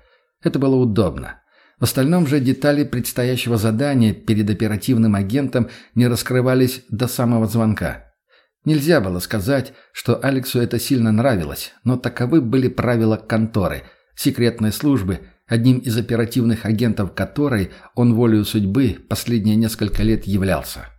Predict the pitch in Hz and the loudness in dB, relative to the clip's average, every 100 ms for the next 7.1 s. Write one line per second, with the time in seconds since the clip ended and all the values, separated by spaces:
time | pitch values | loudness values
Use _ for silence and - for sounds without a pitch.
0 | _ _ 104 104 - 165 160 135 131 127 | _ _ 0 0 2 2 2 2 2 0
1 | 139 143 143 135 127 139 131 127 123 110 | -2 0 0 0 0 -2 0 0 0 -2
2 | 123 123 113 - 127 135 127 123 123 113 | -2 -2 -4 -2 2 4 2 0 0 0
3 | 113 120 107 104 - 73 65 - - 104 | 0 0 2 -2 -4 -10 -12 -10 -8 -6
4 | 95 139 143 131 131 - _ - 120 143 | -4 -2 0 0 -2 -14 _ 2 4 4
5 | 139 127 117 101 123 135 131 110 110 - | 2 0 -2 -4 -2 0 0 0 -2 -2
6 | 120 117 - 117 117 113 113 98 98 78 | -2 -4 -2 0 2 2 2 2 0 -2
7 | 58 | -8